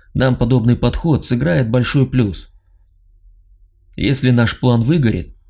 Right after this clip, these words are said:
нас будут помнить как поколение, с которым можно иметь дело. А ты сейчас записался в ряды тех, кто полезет к местным с указкой».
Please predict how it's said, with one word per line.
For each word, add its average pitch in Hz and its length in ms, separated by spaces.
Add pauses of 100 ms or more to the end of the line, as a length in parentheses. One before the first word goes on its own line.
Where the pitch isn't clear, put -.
(160)
нас 156 200
будут 117 320
помнить 143 320
как 113 200
поколение, 127 560
с - 60
которым 123 380
можно 113 400
иметь 107 260
дело. - 400 (600)
А - 100
ты 214 160
сейчас 180 340
записался 156 600
в 131 60
ряды 156 280
тех, 180 340
кто 143 240
полезет 143 480
к - 60
местным 131 380
с - 100
указкой». 113 680